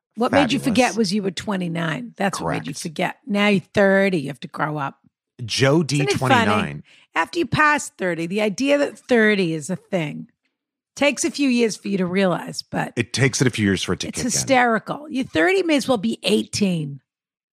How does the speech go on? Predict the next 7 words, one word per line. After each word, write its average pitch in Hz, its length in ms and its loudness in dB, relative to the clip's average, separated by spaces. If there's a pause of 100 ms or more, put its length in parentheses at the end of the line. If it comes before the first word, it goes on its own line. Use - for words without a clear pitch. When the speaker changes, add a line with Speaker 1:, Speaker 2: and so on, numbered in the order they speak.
(340)
Speaker 2:
Yeah, 123 240 2
you're 110 140 4
right. 90 300 2 (1120)
Speaker 1:
Twenty-two, 196 640 0
more 220 180 2
like 233 180 2
twenty-two. 156 540 -2